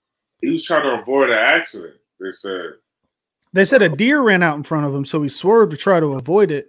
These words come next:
Speaker 2: and then ended up flipping the car multiple times.
Speaker 1: He must have speeded.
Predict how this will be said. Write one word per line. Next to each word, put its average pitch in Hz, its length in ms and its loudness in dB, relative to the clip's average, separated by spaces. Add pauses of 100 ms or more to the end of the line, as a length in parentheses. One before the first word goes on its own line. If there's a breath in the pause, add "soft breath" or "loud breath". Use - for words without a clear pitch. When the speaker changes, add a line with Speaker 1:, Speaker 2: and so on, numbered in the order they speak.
Speaker 2:
and 151 160 -6
then 156 160 -2
ended 185 260 -2
up 143 140 -2
flipping 190 400 0
the 131 80 -6
car 208 340 2
multiple 143 480 -4
times. 165 380 -12 (1300)
Speaker 1:
He 110 80 -20
must 110 260 -10
have - 80 -20
speeded. 107 420 -10